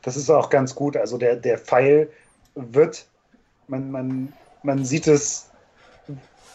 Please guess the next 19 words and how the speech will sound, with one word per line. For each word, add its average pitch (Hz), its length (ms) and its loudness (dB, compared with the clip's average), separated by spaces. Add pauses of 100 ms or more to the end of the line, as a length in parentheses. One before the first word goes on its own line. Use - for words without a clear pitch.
(320)
wie, 135 440 0
wie 131 120 0
der 127 160 4
Pfeil 131 260 4
anfliegt. 135 480 -2 (280)
Diese 127 180 -2
Kreatur, 151 520 2
die 143 80 -2
mich 135 200 -6
gerade 127 300 2
noch 135 200 -4
gekratzt 131 680 -4
hat, 113 300 -2 (440)
ähm, 110 760 -4 (480)
auch, 117 340 2 (200)
auch - 180 -2
durchschlägt 127 680 -2 (220)
und 131 140 -2
damit 135 380 0